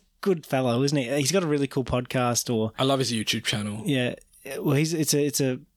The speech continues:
Speaker 1: it's a podcast
Speaker 2: He ha-,
Speaker 1: as well as a YouTube,
Speaker 2: he has a
Speaker 1: isn't it?
Speaker 2: podcast and a YouTube channel,
Speaker 1: Oh,
Speaker 2: yeah.
Speaker 1: right, right, right,
Speaker 2: And
Speaker 1: right,
Speaker 2: he,
Speaker 1: right.
Speaker 2: yeah, he does some fun stuff, usually at the Watford Training Ground on his YouTube channel. Very nice guy. Um, he, yeah,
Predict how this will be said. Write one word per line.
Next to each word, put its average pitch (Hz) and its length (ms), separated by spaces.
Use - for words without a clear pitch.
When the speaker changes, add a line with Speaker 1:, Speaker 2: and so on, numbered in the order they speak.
Speaker 1:
it's 147 160
a 127 40
podcast 143 440
Speaker 2:
He 135 80
ha-, 127 60
Speaker 1:
as 127 100
well 123 160
as 110 100
a 107 60
YouTube, - 60
Speaker 2:
he 131 60
has 147 220
a 139 80
Speaker 1:
isn't - 20
it? - 60
Speaker 2:
podcast 120 420
and 117 140
a - 20
YouTube 107 360
channel, 104 280
Speaker 1:
Oh, - 40
Speaker 2:
yeah. 107 100
Speaker 1:
right, 101 140
right, 92 80
right, 95 340
Speaker 2:
And 107 80
Speaker 1:
right, - 40
Speaker 2:
he, 104 100
Speaker 1:
right. - 80
Speaker 2:
yeah, 101 100
he 104 60
does 104 160
some 101 160
fun 104 260
stuff, - 340
usually 104 300
at 65 80
the 101 200
Watford 101 300
Training 104 320
Ground 101 320
on 98 120
his 101 100
YouTube 101 300
channel. 101 360
Very 127 460
nice 110 400
guy. 98 440
Um, 113 460
he, 131 640
yeah, 127 280